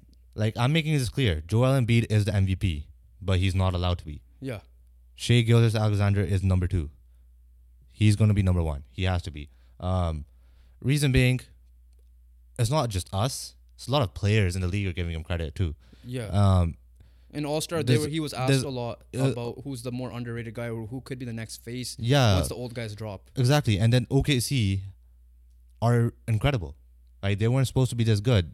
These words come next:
Speaker 1: You know, sixth seed at best, we thought.
Speaker 2: Yeah.
Speaker 1: No, they're like, "Nah, we're going for the one seed." Re-, big reason why? Shai Gilgeous-Alexander.
Speaker 2: Exactly.
Speaker 1: And, uh, he's not the only reason, but he's the biggest reason. And
Speaker 2: Yeah.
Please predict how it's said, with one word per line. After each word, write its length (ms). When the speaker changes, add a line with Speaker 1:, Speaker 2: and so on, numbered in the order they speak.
Speaker 1:
You 140
know, 240
sixth 340
seed 300
at 200
best, 360
we 100
thought. 300
Speaker 2:
Yeah. 160
Speaker 1:
No, 280
they're 100
like, 180
"Nah, 220
we're 80
going 140
for 80
the 60
one 160
seed." 200
Re-, 200
big 260
reason 200
why? 280
Shai 200
Gilgeous-Alexander. 640
Speaker 2:
Exactly. 160
Speaker 1:
And, 320
uh, 160
he's 140
not 100
the 80
only 200
reason, 300
but 120
he's 140
the 60
biggest 340
reason. 220
And 380
Speaker 2:
Yeah. 240